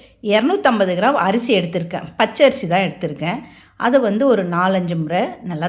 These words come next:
தண்ணி ஊத்தி கழுவிட்டு, நல்ல தண்ணி ஊத்தி அதை ஊற வச்சிடணும். இது ஒரு நாலு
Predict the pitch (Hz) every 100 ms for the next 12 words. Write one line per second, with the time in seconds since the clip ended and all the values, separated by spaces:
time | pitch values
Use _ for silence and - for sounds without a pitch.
0 | 175 160 180 175 160 - - - _ -
1 | 170 175 170 160 185 392 - - _ _
2 | - 160 175 190 214 180 165 151 160 160
3 | 285 381 - _ _ _ 185 240 - -
4 | 180 170 156 160 170 156 170 - - _
5 | _ _ - 208 226 190 214 - - -
6 | - - - 165 196